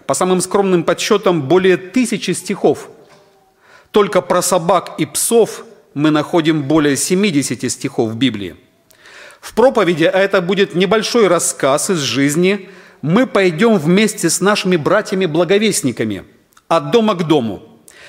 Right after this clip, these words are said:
и посмотрим на шесть табличек, с которыми они столкнулись. Эти таблички будут иллюстрировать шесть пунктов моей проповеди. Пять пунктов и пять табличек будут показывать неверные пути, которые сегодня избирают христиане,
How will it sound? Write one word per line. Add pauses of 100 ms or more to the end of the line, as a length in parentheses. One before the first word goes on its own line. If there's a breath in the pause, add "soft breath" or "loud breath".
(160 loud breath)
и
посмотрим
на
шесть
табличек,
с
которыми
они
столкнулись. (280 soft breath)
Эти
таблички
будут
иллюстрировать (240 loud breath)
шесть
пунктов
моей
проповеди. (880 loud breath)
Пять
пунктов
и
пять
табличек
будут
показывать
неверные
пути,
которые
сегодня
избирают
христиане,